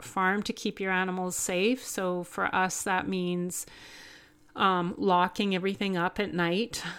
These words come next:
That's, you know, if I had things out at night, they would be dead, period. So we lock things up. We train our animals to come in at night so we don't have to chase anything around. We just open up doors and in they go. And, you know, we don't, if we have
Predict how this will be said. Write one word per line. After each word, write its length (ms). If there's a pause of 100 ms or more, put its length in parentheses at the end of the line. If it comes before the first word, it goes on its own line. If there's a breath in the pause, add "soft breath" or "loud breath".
(120 loud breath)
That's, 560
you 100
know, 160
if 160
I 120
had 300
things 300
out 220
at 100
night, 320
they 100
would 200
be 120
dead, 420
period. 500
So 500
we 100
lock 340
things 280
up. 240
We 100
train 360
our 140
animals 500
to 100
come 320
in 140
at 120
night 300
so 140
we 100
don't 160
have 180
to 80
chase 360
anything 400
around. 460
We 80
just 420
open 320
up 180
doors 340
and 180
in 140
they 140
go. 340 (760 loud breath)
And, 600
you 100
know, 160
we 160
don't, 800
if 200
we 120
have 420